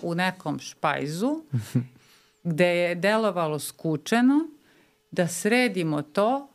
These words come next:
Speaker 1: da dobijemo više prostora i da onda i to nešto što je bilo unutra, što je delovalo nepodnošljivo,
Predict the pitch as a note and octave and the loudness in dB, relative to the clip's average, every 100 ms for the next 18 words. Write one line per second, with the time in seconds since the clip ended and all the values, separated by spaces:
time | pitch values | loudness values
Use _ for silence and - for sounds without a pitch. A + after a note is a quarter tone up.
0 | _ F3 E3 G3+ G3+ G#3 F3+ D#3+ A3+ G#3+ | _ -4 2 2 2 2 0 0 0 0
1 | - - D#3+ C#3+ - - - B3+ C#4 - | -2 -4 -4 -2 -4 -6 -2 0 0 -2
2 | F3+ F#3 F#3 F3+ A3+ D4 C4 A3 - F#3 | -4 0 0 4 4 6 4 2 -2 -6
3 | - A#3 A#3 B3 A3+ G3 - - F3 D#3+ | -2 0 4 2 0 -6 -6 -2 -2 2
4 | A#3 C4 A3+ G3 G3 F#3+ - - D3+ G#3 | 2 4 4 2 0 -4 -6 -10 2 4
5 | B3+ B3 A3+ A3 G#3 G3+ G#3 G3+ G3+ G3 | 4 2 2 2 0 -2 -4 -2 -2 -4
6 | G#3+ F#3+ | -6 -2